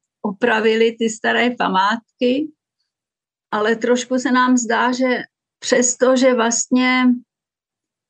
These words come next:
zmizel ten tlak a že se lidi mají,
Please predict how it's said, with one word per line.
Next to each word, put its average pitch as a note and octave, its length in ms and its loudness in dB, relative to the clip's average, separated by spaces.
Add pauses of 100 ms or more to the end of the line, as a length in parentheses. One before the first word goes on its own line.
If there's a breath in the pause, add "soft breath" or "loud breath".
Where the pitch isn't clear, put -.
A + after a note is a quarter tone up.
(180)
zmizel A3+ 580 0
ten A3+ 340 -2 (260)
tlak G#3 340 -4 (600)
a A3+ 80 -4
že A3 140 -2
se A#3+ 180 -2
lidi A#3+ 280 0
mají, B3 520 2